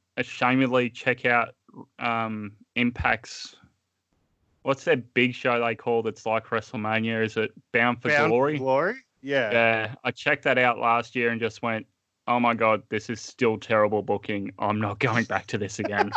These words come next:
Speaker 2: <laughs>
Speaker 1: 'Cause I won't, <clears throat> you have Tessa in a six-person ladder match. She's easily set up t-, for a, um, option C clause, and you have Sammy in a world title match who can win, and then you have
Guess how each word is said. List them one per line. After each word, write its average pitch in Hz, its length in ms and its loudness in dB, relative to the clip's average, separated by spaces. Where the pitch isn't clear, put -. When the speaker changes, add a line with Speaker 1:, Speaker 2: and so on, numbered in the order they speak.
Speaker 2:
<laughs> - 600 -12
Speaker 1:
'Cause 165 160 0
I 170 60 2
won't, 180 380 0
<clears throat> 143 400 -2
you 143 140 0
have 156 260 -2
Tessa 139 420 0
in 127 100 0
a 120 60 -4
six-person 127 960 -4
ladder 113 240 2
match. 110 440 -6
She's 131 300 -2
easily 139 460 0
set 123 300 -2
up 120 240 0
t-, - 80 -20
for 117 360 2
a, 110 260 2
um, 110 500 -4
option 127 380 0
C 123 260 2
clause, 110 520 -2
and 123 160 0
you 117 60 0
have 117 180 -2
Sammy 123 760 -4
in 127 120 -4
a 110 80 0
world 113 300 0
title 120 340 0
match 101 360 -4
who 127 140 0
can 110 220 -6
win, 113 400 0
and 113 120 0
then 113 140 0
you 113 120 -2
have 107 300 0